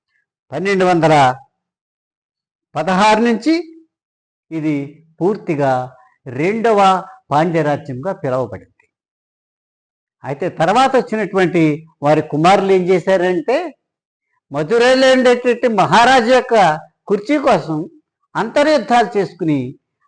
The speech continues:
అంతర్యుద్ధాల్లో పూర్తిగా బిజీగా ఉన్నటువంటి సమయంలో ఏం జరిగింది అనంటే తురుష్క రాజుల యొక్క అలాయుద్దీన్ ఖిల్జీ యొక్క జనరల్ మాలిక్ కఫూర్ ఈ విషయాలన్నీ చూస్తూ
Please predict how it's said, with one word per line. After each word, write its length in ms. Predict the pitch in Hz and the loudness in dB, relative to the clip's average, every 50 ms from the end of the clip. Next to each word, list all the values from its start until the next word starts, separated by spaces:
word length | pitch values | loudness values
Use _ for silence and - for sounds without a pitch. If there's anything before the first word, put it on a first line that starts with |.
| _ - | _ -6
అంతర్యుద్ధాల్లో 800 | 175 202 196 262 233 226 220 - - 180 175 180 170 170 202 214 | -6 -4 -2 0 2 2 0 0 0 2 2 2 2 2 0 -2
పూర్తిగా 720 | - - - - 196 240 269 247 - - 240 202 214 208 | -2 -6 -10 -8 -6 -6 -6 -6 -6 -6 -4 -2 0 0
బిజీగా 540 | 185 151 165 156 165 165 202 214 185 196 196 185 | -2 -2 -6 -8 -8 -8 -8 -6 -2 -2 0 0
ఉన్నటువంటి 500 | 175 165 160 151 139 - 156 143 135 147 | 0 -2 -4 -6 -8 -8 -10 -10 -10 -10
సమయంలో 560 | 123 - 120 110 120 131 147 160 165 175 220 294 320 277 - _ _ _ _ _ _ _ _ _ _ _ _ - | -12 -12 -12 -10 -10 -8 -8 -6 -6 -4 -4 -4 -6 -8 -12 _ _ _ _ _ _ _ _ _ _ _ _ -10
ఏం 180 | 147 175 214 240 | -6 -6 -6 -4
జరిగింది 480 | 208 226 214 175 170 185 175 160 160 160 | -4 -4 -4 -2 -4 -6 -4 -2 0 0
అనంటే 360 | 156 151 143 131 - 143 131 123 117 120 135 _ _ _ _ _ _ _ _ _ _ _ _ _ _ _ _ _ _ _ _ _ _ _ _ _ _ _ _ - | 0 0 -4 -4 -4 -4 -4 -4 -4 -6 -10 _ _ _ _ _ _ _ _ _ _ _ _ _ _ _ _ _ _ _ _ _ _ _ _ _ _ _ _ -12
తురుష్క 360 | 196 220 220 - - - 202 | -10 -10 -10 -10 -6 -4 0
రాజుల 360 | 190 185 180 180 160 175 160 | 2 2 2 2 0 0 0
యొక్క 260 | 165 160 160 160 - 135 120 101 104 - - _ _ - | 0 0 -2 -2 -4 -4 -4 -4 -6 -10 -18 _ _ -2
అలాయుద్దీన్ 640 | 185 202 220 226 233 233 196 160 156 208 220 202 | 0 2 4 4 4 2 2 0 -2 -2 -2 -2
ఖిల్జీ 360 | - - 196 220 220 196 226 254 | -4 -6 -6 -6 -4 -2 0 0
యొక్క 260 | 247 226 233 - 170 147 131 127 143 165 156 _ _ _ _ _ _ _ _ | 0 0 0 0 0 2 2 0 -2 -6 -10 _ _ _ _ _ _ _ _
జనరల్ 640 | 123 101 - 151 165 190 233 247 226 185 151 127 123 110 - _ _ _ _ _ _ _ _ _ _ _ _ | -20 -12 -8 -6 -4 0 0 2 2 2 0 -2 -4 -10 -16 _ _ _ _ _ _ _ _ _ _ _ _
మాలిక్ 500 | 131 135 170 226 277 320 330 339 - - | -4 0 2 4 4 4 4 2 0 -2
కఫూర్ 480 | - 254 - - 214 196 151 127 113 101 - _ _ _ _ _ _ _ _ _ _ _ _ _ _ _ _ _ _ _ _ - - _ _ _ - | -4 -4 -2 -2 0 0 0 0 -2 -6 -12 _ _ _ _ _ _ _ _ _ _ _ _ _ _ _ _ _ _ _ _ -20 -20 _ _ _ -2
ఈ 80 | 160 190 | 0 2
విషయాలన్నీ 640 | 202 208 202 - 247 254 254 240 247 240 226 233 226 | 2 0 2 2 4 4 6 6 6 4 4 2 0
చూస్తూ 460 | - - 190 180 160 160 - - 285 | 0 -2 -6 -6 -6 -8 -8 -6 -4